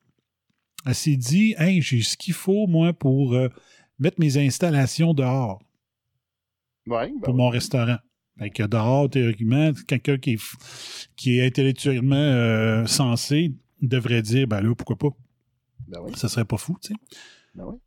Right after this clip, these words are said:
Speaker 1: Sauf
Speaker 2: On
Speaker 1: que
Speaker 2: sait que ça se propage moins dehors.
Speaker 1: Ouais. Sauf qu'il est arrivé quelque chose d'absolument dégueulasse. Puis je pense que je vais jouer la vidéo tout de suite sans l'expliquer, là, parce que c'est vraiment, vraiment dégueulasse.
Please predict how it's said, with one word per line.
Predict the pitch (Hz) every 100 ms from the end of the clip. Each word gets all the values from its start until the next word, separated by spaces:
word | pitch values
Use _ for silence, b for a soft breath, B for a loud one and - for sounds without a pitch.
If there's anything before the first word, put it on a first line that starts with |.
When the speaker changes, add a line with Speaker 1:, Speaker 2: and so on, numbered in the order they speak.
| _ _ _ _ _
Speaker 1:
Sauf | - 220 220
Speaker 2:
On |
Speaker 1:
que | 190 175
Speaker 2:
sait | 214
que | -
ça | 156
se |
propage | 165 139 147 127
moins | 131 151
dehors. | 120 143 - -
Speaker 1:
Ouais. | 135 139 - _ _ _ _ _ _ _ _
Sauf | - 175 180
qu'il | - 185 139
est | 135
arrivé | 143 131 151
quelque | 143 117
chose | 143 143
d'absolument | 123 - 123 127
dégueulasse. | 123 113 113 135 160
Puis | -
je | 120
pense | - 196 196
que | - 127
je | 110
vais | 120
jouer | 110 135
la | 131
vidéo | 117 117 120
tout |
de | -
suite | - 165
sans | - 131
l'expliquer, | 117 117 - - - 185
là, | 185 190 b b b b b _
parce | 123 -
que | - 120
c'est | - 135
vraiment, | 117 104 123 120 123 127 117 - 120
vraiment | 104 110 107 104
dégueulasse. | 101 98 92 - - -